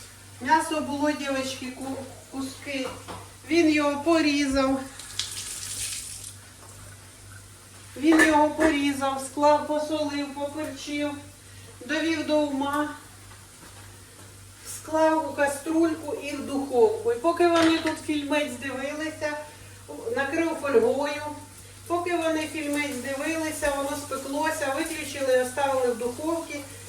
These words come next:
Я аж злякалася, думаю, може, і скисне у теплій духовці до утра. Утром встали, воно ще тепле. Не скисло, ні? Так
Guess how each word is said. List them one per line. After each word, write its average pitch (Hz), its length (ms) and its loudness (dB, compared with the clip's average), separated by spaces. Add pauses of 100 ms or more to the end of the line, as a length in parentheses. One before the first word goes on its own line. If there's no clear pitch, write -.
(140)
Я 262 140 0
аж 277 200 0
злякалася, 262 640 2
думаю, 247 340 -2
може, 254 340 -2 (920)
і 285 120 -6
скисне 254 600 8 (100)
у 247 40 -2
теплій 240 420 2
духовці 240 540 0
до 233 220 4
утра. 240 260 4
Утром 320 320 0
встали, 359 420 4
воно 320 180 -2
ще 320 160 -6
тепле. 175 520 -2 (240)
Не 294 180 -2
скисло, 214 560 -6
ні? 381 140 0 (2750)
Так 269 340 -4